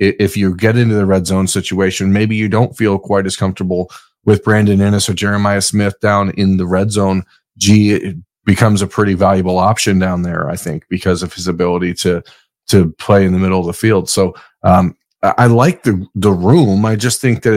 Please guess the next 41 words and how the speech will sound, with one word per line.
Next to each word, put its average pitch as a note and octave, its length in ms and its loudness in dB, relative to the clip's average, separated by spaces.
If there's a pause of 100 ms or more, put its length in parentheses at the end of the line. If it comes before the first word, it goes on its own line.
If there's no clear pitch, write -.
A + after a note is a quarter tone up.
it, F#2+ 80 -14
it's - 320 -2
lacking G#2+ 720 0 (440)
what G#2+ 240 2
you G#2+ 200 0
would, G2+ 240 -4 (720)
you G#2+ 80 4
know, F#2 220 2
hope - 340 -2
for G2+ 260 0
heading G#2 300 0
into G2+ 400 0
a F#2 60 -2
pretty G2 500 -2 (140)
important F2+ 500 0
season, G#2 380 2
which G2 200 -2
is, F#2+ 260 -2
like, G2 180 -2
a F#2+ 80 -4
sure G2 320 0
thing F2 420 -4
and - 140 -6
someone G2 300 2
that F#2+ 80 -2
you F2+ 120 -2
can F2+ 140 -4
just F2+ 180 -4
know F#2 480 2 (440)
is G2+ 240 4
your F2+ 200 2
guy. D#2+ 520 -4
And, F2+ 280 -2
and, F2+ 280 0
and F#2 200 -2
it's - 260 -6
unfortunate F#2 760 -2
for F#2 180 0
Ohio F2 200 0
State F2 340 -6
that E2 120 -10